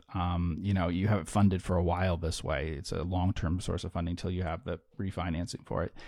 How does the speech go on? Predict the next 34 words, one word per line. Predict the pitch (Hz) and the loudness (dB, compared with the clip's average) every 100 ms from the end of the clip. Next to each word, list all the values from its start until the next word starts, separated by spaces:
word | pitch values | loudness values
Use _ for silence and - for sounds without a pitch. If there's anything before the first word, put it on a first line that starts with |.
| - - - - | -16 -16 -20 2
And, | 135 123 113 107 104 - | 6 8 10 10 8 6
um, | 110 104 101 98 98 - _ _ _ _ _ _ _ - | 6 8 8 8 6 2 _ _ _ _ _ _ _ -2
why, | 127 113 117 110 113 107 104 _ | 0 6 8 8 8 6 2 _
you | 131 | 6
know, | 117 104 | 8 8
why | 113 117 120 | 6 8 8
am | 110 | 8
I | 98 | 6
buying | 101 95 98 | 4 4 4
your | 87 | 2
stock | - 139 110 | 4 6 6
and | 113 | 4
everything | 101 - 107 | 2 2 2
if | 104 | 4
you | 117 | 4
don't | 104 95 | 4 2
think | 92 104 | 2 0
that | 95 | 0
you | 92 | -2
could | 101 | 0
get | 95 | -2
seven | - 92 87 | 0 0 0
percent | 87 - 98 - | 0 0 -2 -2
yourself | 92 - 120 101 | -4 2 4 4
from | - 90 | 2 -2
buying | 85 85 | -2 -2
back | 69 87 | -4 -6
your | - | -6
stock | - 87 - - | -4 -4 -4 -2
better | 92 71 | -2 -2
than | 69 | -4
that, | - 73 | -6 -6
right? | - 90 - - - - - - - _ _ _ _ - | -4 -6 -6 -14 -20 -20 -20 -20 -20 _ _ _ _ -10
So | - 120 107 92 90 | 2 4 6 4 2